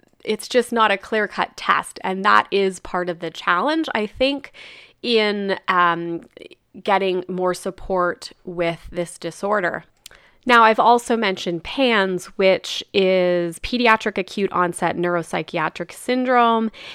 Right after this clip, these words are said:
And it is very similar, from what I understand, in terms of a lot of the, um,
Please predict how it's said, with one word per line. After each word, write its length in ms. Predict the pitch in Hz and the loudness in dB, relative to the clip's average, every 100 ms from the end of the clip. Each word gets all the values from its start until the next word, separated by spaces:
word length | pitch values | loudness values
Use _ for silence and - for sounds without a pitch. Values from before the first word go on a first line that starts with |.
| - 226 | -4 2
And 420 | 226 226 226 - | 4 4 2 -2
it 380 | 58 - - 277 | -10 -6 0 2
is 160 | 311 247 | 0 -2
very 380 | 285 302 349 320 | 2 4 6 2
similar, 600 | - 294 294 285 277 262 | 0 0 4 6 6 4
from 160 | 254 | 2
what 140 | 262 247 | 4 4
I 80 | 233 | 4
understand, 880 | 247 247 - - 233 240 233 240 220 | 2 0 0 2 4 6 4 2 -2
in 260 | 202 208 | -2 -2
terms 460 | - 214 214 208 202 | -2 -2 0 -2 2
of 320 | 190 180 190 - 190 | 2 0 -6 -6 0
a 240 | 185 175 | 2 2
lot 420 | 180 185 190 196 | 2 4 4 4
of 320 | 185 175 165 | 0 -2 -2
the, 520 | 175 170 165 165 160 160 _ _ _ _ - _ - | -4 -2 -2 -2 -2 -6 _ _ _ _ -20 _ -4
um, 400 | 180 170 165 | 0 0 -2